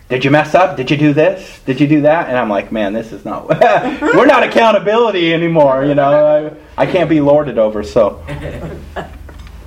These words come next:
Um, and then you start trying to come up with things. "Well, did you do that?"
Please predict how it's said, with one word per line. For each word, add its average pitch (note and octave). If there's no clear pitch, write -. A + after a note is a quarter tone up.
Um, A#2+
and C3
then D#3+
you E3
start D3+
trying C3
to -
come C3+
up B2
with A#2+
things. A2+
"Well, A#2
did G2+
you C3+
do D3
that?" D#3+